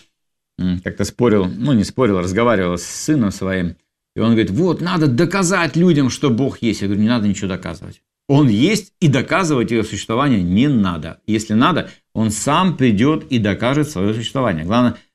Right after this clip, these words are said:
чтобы люди это поняли, обратились к нему самостоятельно. Помните, как Иисус однажды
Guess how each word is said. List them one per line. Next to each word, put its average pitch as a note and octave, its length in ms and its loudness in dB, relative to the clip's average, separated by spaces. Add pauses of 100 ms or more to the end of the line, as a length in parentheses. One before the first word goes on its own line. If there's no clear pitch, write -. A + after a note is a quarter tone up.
чтобы A#2+ 280 2
люди D3+ 220 4
это A#2+ 580 -2 (500)
поняли, D3 400 4
обратились A2 600 0
к - 60 -8
нему A#2 180 4
самостоятельно. C3+ 840 -2
Помните, D#3 280 2
как - 200 -2
Иисус C#3+ 360 0
однажды A#2+ 540 0